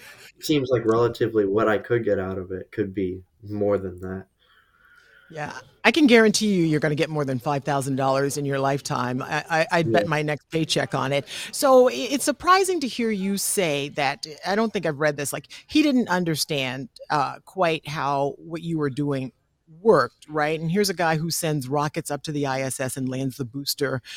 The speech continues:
Speaker 1: you know, <laughs> back on drone
Speaker 2: Yeah.
Speaker 1: ships. Were you surprised by that?
Speaker 2: I mean, yeah. I mean, he's flown jets before. He kno-,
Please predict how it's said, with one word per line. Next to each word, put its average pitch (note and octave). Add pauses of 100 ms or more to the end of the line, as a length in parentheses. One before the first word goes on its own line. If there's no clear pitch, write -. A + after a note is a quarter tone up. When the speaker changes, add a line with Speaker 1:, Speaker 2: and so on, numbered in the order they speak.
(160)
Speaker 1:
you E3
know, C3+ (200)
<laughs> -
back D#3
on D#3
drone D#3
Speaker 2:
Yeah. -
Speaker 1:
ships. - (400)
Were G3
you B3
surprised B3
by G#4
that? A#4 (1160)
Speaker 2:
I F3
mean, F#3
yeah. D#3
I -
mean, C3
he's D#3
flown B2
jets A2+
before. A#2
He D3
kno-, C3